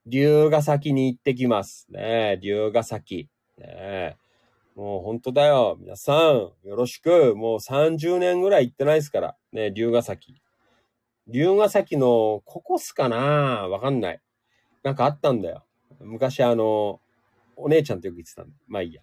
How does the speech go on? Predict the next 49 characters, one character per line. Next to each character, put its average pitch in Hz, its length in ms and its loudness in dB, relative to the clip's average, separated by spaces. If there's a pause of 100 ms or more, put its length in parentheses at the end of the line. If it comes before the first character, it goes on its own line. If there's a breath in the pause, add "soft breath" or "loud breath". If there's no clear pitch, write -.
(240)
ね。 76 300 -16 (580)
え 82 580 -20
ー、 - 20 -20
久 156 200 -4
し 147 120 -8
ぶ 139 60 -2
り 123 100 0
の 104 220 0
な 101 80 -8
ん 95 40 -12
か 85 120 -10
龍 110 180 -6
ヶ 113 80 0
崎 - 260 -18
と - 120 -20
い 64 60 -18
う - 40 -20
こ - 120 -20
と - 160 -20
で 78 60 -20
ね。 110 280 0 (360)
え 90 360 -8
ー、 85 420 -14
日 95 200 -10
曜 95 80 -2
日 85 100 -12
行 76 40 -18
っ - 40 -20
て、 80 240 -14
ゆ-、 101 240 -12
え 90 360 -8
ー、 - 40 -20
つ - 80 -18
く 160 80 -6
ま 151 120 4
い 123 120 4
を 101 240 0
ち - 80 -20
ょ - 40 -20
っ - 40 -20
と 92 80 -12
見 95 120 -10
て 98 120 -14
こ 85 160 -12
よ 82 80 -12
う 76 60 -18
か - 120 -20
な 78 120 -20
と。 - 80 -20